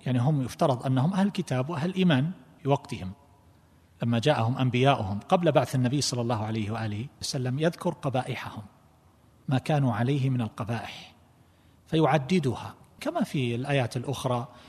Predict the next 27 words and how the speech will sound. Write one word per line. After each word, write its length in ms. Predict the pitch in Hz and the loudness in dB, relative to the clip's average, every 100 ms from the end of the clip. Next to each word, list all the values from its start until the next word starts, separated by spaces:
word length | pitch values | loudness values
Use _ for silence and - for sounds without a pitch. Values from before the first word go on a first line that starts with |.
| - - | -20 -12
"وإذ 640 | 117 120 120 107 120 113 117 123 - - - | -2 0 0 -2 -4 -2 -4 -6 -12 -20 -4
قلتم 340 | - 139 - 120 | 0 2 2 0
يا 80 | 113 | 0
موسى 340 | 110 120 127 | 0 -2 0
لن 180 | 113 117 | 0 2
نؤمن 320 | 123 131 123 | 0 2 2
لك 260 | 117 117 - | 2 0 -4
حتى 340 | - - 127 | -6 -6 -2
نرى 180 | 113 113 | 0 0
الله 280 | 117 117 113 | -2 -2 -2
جهرة"، 460 | 131 104 127 110 - - - - - - | -2 -2 -2 -4 -10 -20 -20 -20 -20 -2
"وإذ 140 | 139 | 0
قلتم 320 | 120 127 117 117 | 0 -4 -2 0
يا 80 | |
موسى 340 | 113 123 123 120 | 2 0 0 -2
لن 240 | 117 117 120 - - 151 | -2 -2 -4 -16 -8 0
نصبر 360 | 127 - 131 | 0 2 0
على 240 | 120 117 117 | 0 0 0
طعام 500 | 113 117 117 117 135 - | 0 2 2 2 -2 -2
واحد، 440 | 139 127 120 127 110 - - - - _ 151 | 4 4 2 -4 -6 -10 -20 -20 -20 _ 2
اذهب 300 | 135 117 117 | 4 2 0
أنت 220 | 127 123 | -2 0
وربك 520 | 120 120 113 117 - | 2 0 0 -4 -4
فقاتلا 680 | - 120 123 123 131 117 135 | -6 -4 -2 -2 -2 -4 -2
إنها 320 | 127 113 120 | -2 0 0
هنا 240 | 113 120 | 2 0
قاعدون، 680 | 120 135 123 113 123 123 123 | 0 -4 -4 -2 0 0 -2